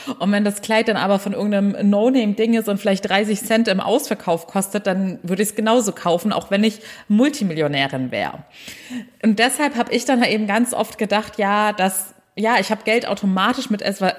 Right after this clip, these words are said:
etwas Schlechtem assoziiert, beziehungsweise ich dachte, ich brauche es ja auch gar nicht,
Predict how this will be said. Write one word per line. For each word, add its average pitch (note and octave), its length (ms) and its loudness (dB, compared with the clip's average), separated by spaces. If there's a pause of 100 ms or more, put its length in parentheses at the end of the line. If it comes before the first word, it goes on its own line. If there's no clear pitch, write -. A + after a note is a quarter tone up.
etwas F#3+ 320 -2
Schlechtem B3 400 -2
assoziiert, A#3+ 720 -2
beziehungsweise G3+ 680 -4
ich - 120 -6
dachte, - 280 -4
ich - 180 -8
brauche A#3 340 0
es F3 200 -4
ja D#3 100 -2
auch - 220 -6
gar D#3 220 0
nicht, G3+ 220 0